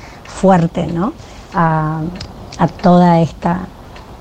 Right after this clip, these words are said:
ultraderecha, ultraconservadora, y donde vemos como esa prohibición, eh, que empieza en las escuelas, de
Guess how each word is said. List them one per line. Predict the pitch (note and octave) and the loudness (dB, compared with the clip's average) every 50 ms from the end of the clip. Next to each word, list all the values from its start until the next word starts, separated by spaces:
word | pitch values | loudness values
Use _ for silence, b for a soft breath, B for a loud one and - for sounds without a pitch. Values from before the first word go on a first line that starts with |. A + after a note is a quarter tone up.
| - - - | -12 -2 2
ultraderecha, | G3+ G3 F3 F3 F3 - - F#3 F3+ - - G3 G3 - - - - - - - - - - - E3 F3 E3+ E3+ F3+ F3+ F3+ - F#3 F3 | 4 6 6 4 4 2 0 0 0 0 -2 -4 -8 -10 -14 -16 -16 -18 -18 -18 -18 -10 -2 2 4 4 6 6 4 2 2 2 2 4
ultraconservadora, | E3+ F3 F3 F3 F#3 F3+ F3 E3+ E3 E3 - E3+ D#3 D#3+ E3+ E3 E3 E3 E3+ F3 F3 E3 F3 F3 F3+ - - - - - - - - | 4 4 2 2 2 2 2 2 2 0 0 0 0 0 2 2 2 2 2 2 2 2 0 0 -2 -4 -10 -18 -20 -20 -10 -2 2
y | A3 F#3 F#3 F#3+ G3 G3 | 4 6 6 6 4 4
donde | G3 F#3 E3+ E3+ E3+ E3 D#3+ D#3+ D#3 D3+ D3+ - - | 4 4 4 4 4 4 4 4 4 2 0 -2 -2
vemos | F3+ D#3 D3+ F3+ E3 E3 F3 F3+ F3+ F3 | 0 2 4 4 6 6 6 4 4 2
como | - - F3+ D#3+ D#3 D#3+ | 2 0 0 2 4 2
esa | E3 - - - E3+ D#3+ D#3+ | 2 2 2 2 2 4 2
prohibición, | D#3+ - - E3 D#3+ D#3 D#3 D#3+ D3 - - - - E3 E3 E3 E3 E3 E3 E3 E3 E3 E3 D#3+ E3 F3 - B B B B B B - - | 0 0 0 2 2 2 2 2 0 -2 -2 0 2 2 4 4 4 4 6 6 4 4 4 2 2 0 -4 B B B B B B -4 0
eh, | E3 D#3 C#3+ C#3+ C#3+ C#3 D3 C#3+ - - C4+ - - - - - - - - - | 2 2 2 2 0 -2 -4 -4 -6 -8 -10 -12 -14 -18 -20 -20 -20 -20 -8 -2
que | - F3 | 2 2
empieza | D#3 D3 - D#3 D#3+ D#3 - - | 2 4 4 4 2 2 2 2
en | E3 D#3 | 2 2
las | C#3+ C#3 - E3 | 2 0 0 -4
escuelas, | - - - A3 G#3+ A3 G#3+ G#3 G#3+ G#3 G#3 G3+ G3+ G3 G3+ G3+ G3+ G3+ F3+ - - F3+ | -6 -2 0 2 4 4 4 4 4 4 4 4 4 2 2 2 2 0 -2 -4 -8 -6
de | F#3 D#3 E3+ D#3+ E3 E3 E3 E3+ F3 F3 | -2 0 2 2 4 4 4 4 2 2